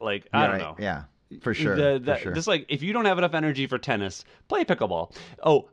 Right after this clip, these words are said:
Speaker 1: I played tennis again for the first time last weekend. Uh,
Speaker 2: Yeah, you mentioned
Speaker 1: my
Speaker 2: it. Yeah, yeah. Yeah.
Speaker 1: Oh, yeah. What I hurt, I think I hurt my, uh, shoulder a little bit doing it.
Speaker 2: Mm.
Speaker 1: So, uh,
Speaker 2: Mm.
Speaker 1: maybe I do, <laughs> maybe I should pick up some pickleball
Speaker 2: <laughs>
Speaker 1: and, uh, and tr-, find a little court nearby.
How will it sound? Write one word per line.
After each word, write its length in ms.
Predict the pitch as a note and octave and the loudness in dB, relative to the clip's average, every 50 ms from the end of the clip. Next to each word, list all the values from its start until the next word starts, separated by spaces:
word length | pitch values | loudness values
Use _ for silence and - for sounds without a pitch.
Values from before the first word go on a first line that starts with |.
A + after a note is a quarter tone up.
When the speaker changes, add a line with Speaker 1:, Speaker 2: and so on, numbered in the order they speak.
| _ | _
Speaker 1:
I 220 | - D3 D3+ D3+ C#3 A#2+ - _ _ _ _ | 2 2 2 2 0 -6 -12 _ _ _ _
played 240 | - B3+ G4+ G4+ - | 0 2 2 2 2
tennis 320 | - E3+ B2 G#2+ F#2 - | 0 0 0 0 -4 -8
again 260 | A#2+ G#2+ G#2 F#2+ F#2 F2 | -8 -6 -6 -6 -8 -6
for 120 | - B2 | -6 -6
the 80 | A2+ - | -4 -2
first 240 | - A#2 G#2+ - | -2 -2 -2 -2
time 340 | - A#2 G2 F#2+ F2+ F#2+ F#2+ | -2 -2 -2 -2 -4 -6 -4
last 280 | E2+ A2+ A2 G#2 G2+ - | -2 -2 -2 -2 -2 -4
weekend. 420 | A2 G#2+ F#2+ G#2+ F2+ E2+ E2+ E2+ - | -6 -6 -4 -4 -4 -4 -6 -6 -2
Uh, 120 | - A#2 A2+ | 0 4 4
Speaker 2:
Yeah, 100 | D#3 C#3 | 4 4
you 180 | B2+ B2 C3+ C3+ | 4 2 2 2
mentioned 200 | C3+ B2+ B2 A#2+ | 2 2 4 4
Speaker 1:
my 160 | A2+ A2+ A2 A2 | 2 2 2 0
Speaker 2:
it. 100 | G#2+ F#2+ | 0 0
Yeah, 220 | G2+ A2 A2 G#2 | 0 0 0 0
yeah. 260 | G2+ G2 F#2+ F#2+ F#2 E2 - - - _ - - - - - - - - _ - | 0 0 -2 -2 -4 -6 -10 -16 -20 _ -20 -20 -20 -20 -20 -20 -20 -16 _ -2
Yeah. 100 | A2 C3+ | 0 4
Speaker 1:
Oh, 260 | E3 E3+ D3 A#2+ A#2 | 4 4 4 4 4
yeah. 200 | C3+ C#3+ A#2+ - - _ - | 2 2 2 0 -4 _ -2
What 120 | B2+ C#3+ | 0 2
I 80 | C#3+ C3+ | 2 2
hurt, 240 | A#2 C#3 E3 E3 - | 2 0 -2 -2 -2
I 60 | C3+ | -4
think 180 | C#3+ - G3+ G#3 | -4 -2 -2 0
I 120 | B3+ F3+ | -2 -2
hurt 200 | B2 D#3 F3 - | -2 -2 -4 -2
my, 280 | E3+ D#3 D3 C#3 C3+ C3 | -2 -2 -2 0 0 0
uh, 200 | B2 A#2+ A#2 A2 | 0 0 0 0
shoulder 360 | - - C3 C3+ C#3 A#2+ A#2 | 0 0 0 2 2 2 0
a 40 | G2+ | 0
little 160 | F#2+ F#2+ F#2 | 0 -2 -4
bit 220 | E2+ F#2 F2+ E2+ | -4 -6 -6 -4
doing 220 | G2+ G#2 G#2 F#2 E2+ | -2 -2 -2 0 0
it. 100 | G2+ G#2 | 0 0
Speaker 2:
Mm. 240 | G2+ G2 G2 F#2+ F2+ | 0 0 0 -2 -2
Speaker 1:
So, 320 | - G#2+ F#2+ F#2 F2+ F#2 | -2 -2 0 0 0 0
uh, 260 | F#2 F2 F2+ F2+ F#2 | 0 0 0 -2 -2
Speaker 2:
Mm. 40 | E2+ | -2
Speaker 1:
maybe 320 | A2 A#2 A2 A2+ A2 A#2 A2 | -2 -2 0 0 2 2 2
I 60 | G#2+ | 0
do, 160 | G#2 G2+ - C#3 A#2 | 0 -2 -6 -8 -8
<laughs> 100 | - - | -8 -8
maybe 220 | - G3 A#3 - B3 | -8 -4 -2 -2 -2
I 60 | D#4+ | 0
should 200 | - F#4 F4 E4 | 0 0 0 0
pick 160 | - F4 - | 0 0 0
up 160 | - A2+ - | -2 -4 -4
some 160 | - - A#2 | -4 -6 -4
pickleball 500 | - - - - G#2 F#2 F2+ E2 D#2+ F2 - - - G2+ - - | -2 -2 -2 -2 -2 -4 -2 -4 -4 -6 -8 -10 -10 -10 -6 -4
Speaker 2:
<laughs> 180 | F3+ D#3 - - | -4 -4 -2 -2
Speaker 1:
and, 380 | C3+ B2+ G#2+ G#2 - G2 G2+ | -2 0 0 0 0 0 0
uh, 380 | - G2 F#2+ F#2+ F#2 F#2+ G2 - - | 0 0 2 0 0 -2 -4 -6 -8
and 220 | A2 A2 G#2+ G#2 | -8 -8 -8 -8
tr-, 140 | - - - - - | -10 -14 -16 -16 -6
find 240 | - A#2+ G#2+ G#2 G2+ | -2 -2 -2 -2 -2
a 20 | |
little 200 | G#2 G2+ G2+ G2 | -4 -4 -4 -6
court 320 | - - G#2 G#2 G2 - | -4 0 0 0 0 -2
nearby. 340 | G#2+ G2 F#2 F#2+ F2+ F2 F2+ | -6 -6 -2 -2 -2 -2 -2